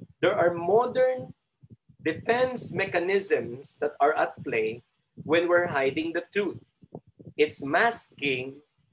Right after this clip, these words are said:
and masking. Yung masking, nag-, nagmamaskara ka. Yes, we're wearing face masks nowadays. We're wearing face shields. Pero baka naman,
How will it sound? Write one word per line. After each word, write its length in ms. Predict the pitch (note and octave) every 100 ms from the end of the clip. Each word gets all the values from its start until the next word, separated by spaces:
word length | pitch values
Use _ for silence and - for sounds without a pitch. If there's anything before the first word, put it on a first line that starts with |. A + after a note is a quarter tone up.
| - - -
and 200 | D3 D3
masking. 800 | C#3+ E3 E3 - - D#3+ D3 G2+ - - _ - _ _ _ _ _
Yung 200 | D3+ F#3
masking, 560 | G#3 A#3 A3+ - F3 E3
nag-, 220 | D3+ - - _ - -
nagmamaskara 960 | C#3 C3+ F#3 A3 A3 G#3+ - G3+ - -
ka. 160 | B2+ C#3+
Yes, 360 | A#3 - - _ _ -
we're 260 | D3 F3
wearing 440 | D#3+ G3+ G#3+ A3 G3+
face 320 | G3 F3+ - D3+
masks 560 | D#3+ E3 - - - - - - -
nowadays. 880 | C3 D3+ D3 C#3+ D3+ B2+ - - - _ _
We're 240 | C3 D3 D3
wearing 420 | D#3 F#3+ G3 F#3 -
face 220 | F3+ D#3+
shields. 720 | C3 - G3+ F3+ A#2 - - _ - _ _ -
Pero 300 | - F3+ G3+
baka 340 | - G3 G3 G3+
naman, 560 | G3 F3 D3 D3+ D#3+